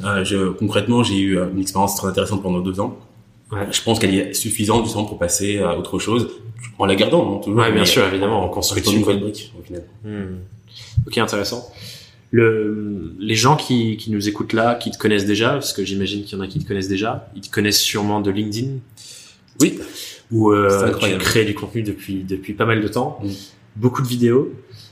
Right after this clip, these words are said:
Speaker 2: Euh, est-ce que j'aimerais bien qu'on se replonge dans le passé et que tu nous partages en gros ce qui se passait dans ta tête le jour où t'as décidé, euh, « Je vais me lancer sur LinkedIn, je vais faire de la vidéo ». Euh, c'est quoi le début de cette réflexion et de cette démarche ?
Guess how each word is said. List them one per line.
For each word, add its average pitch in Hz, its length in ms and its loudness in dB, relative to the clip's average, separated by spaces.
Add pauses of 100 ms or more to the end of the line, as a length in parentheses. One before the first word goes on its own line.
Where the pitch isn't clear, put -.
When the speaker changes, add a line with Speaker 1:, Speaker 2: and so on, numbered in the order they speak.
(140)
Speaker 2:
Euh, 98 540 -2 (800)
est-ce 123 160 2
que 165 220 4
j'aimerais 117 240 0
bien 135 220 0
qu'on 127 140 -6
se - 100 2
replonge 123 340 0
dans 113 120 -2
le 110 60 -8
passé 139 540 0
et 104 120 -10
que 101 460 -6
tu - 160 -12
nous 104 100 -10
partages 123 440 -2
en 107 100 -2
gros 123 460 -4 (480)
ce - 140 -2
qui 104 100 -4
se 95 80 -4
passait 117 220 2
dans 110 120 0
ta 107 120 -2
tête - 640 -2
le 104 220 2
jour 120 340 2
où 110 80 2
t'as 101 120 2
décidé, 104 520 0
euh, « 98 180 2
Je 95 120 -4
vais 101 60 0
me 101 60 -2
lancer 104 220 0
sur 104 160 -2
LinkedIn, 101 380 0
je 98 80 -6
vais - 60 -6
faire 104 140 0
de 101 40 2
la 95 80 2
vidéo ». 101 460 0
Euh, 90 160 -4
c'est - 140 0
quoi 107 300 0
le 95 200 -6
début 101 220 -4
de - 40 -6
cette - 180 -4
réflexion 98 420 -6
et 92 40 -8
de - 40 -14
cette 85 140 -12
démarche ? 90 420 -10